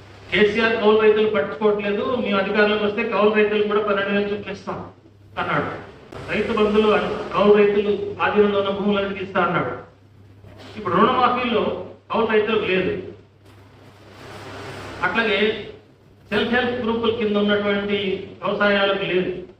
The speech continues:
ఇంకా ఎలిజిబిలిటీ ఉన్న కౌలు రైతులు చేసే వ్యవసాయాలకు లేదు. అట్లాగే ఇందాక చెప్పినట్టుగా రేషన్ కార్డు లేకపోతే లేదు,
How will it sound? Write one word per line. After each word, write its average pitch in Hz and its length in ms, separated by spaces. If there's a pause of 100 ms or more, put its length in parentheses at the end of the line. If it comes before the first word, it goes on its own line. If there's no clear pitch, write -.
(840)
ఇంకా 190 560
ఎలిజిబిలిటీ 240 520
ఉన్న 226 140
కౌలు 202 260
రైతులు 208 240
చేసే 208 260
వ్యవసాయాలకు 196 500
లేదు. 180 400 (1200)
అట్లాగే 208 300
ఇందాక 226 300
చెప్పినట్టుగా 208 440
రేషన్ 214 300
కార్డు 220 320
లేకపోతే 208 840 (340)
లేదు, 190 400